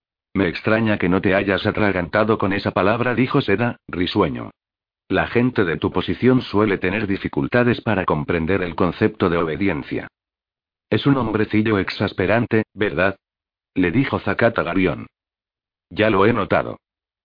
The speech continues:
"Oh, majestad", exclamó Velvet con los ojos muy abiertos en un gesto de fingida inocencia. "¿Cómo os atrevéis a sugerir algo semejante?". "¿Tú no estás de acuerdo?", inquirió Zakat.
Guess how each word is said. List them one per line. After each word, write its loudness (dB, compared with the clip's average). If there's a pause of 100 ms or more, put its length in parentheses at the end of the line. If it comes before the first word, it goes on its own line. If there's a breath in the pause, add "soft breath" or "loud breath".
(340)
"Oh, -2 (100)
majestad", -2 (580)
exclamó -2
Velvet -2
con 0
los -2
ojos 0
muy -4
abiertos -2
en 0
un -2
gesto 0
de -2
fingida 0
inocencia. -4 (500)
"¿Cómo 2
os -4
atrevéis 0
a -10
sugerir -4
algo 0
semejante?". -2 (480)
"¿Tú 0
no -2
estás -4
de 0
acuerdo?", 0 (480)
inquirió 0
Zakat. -2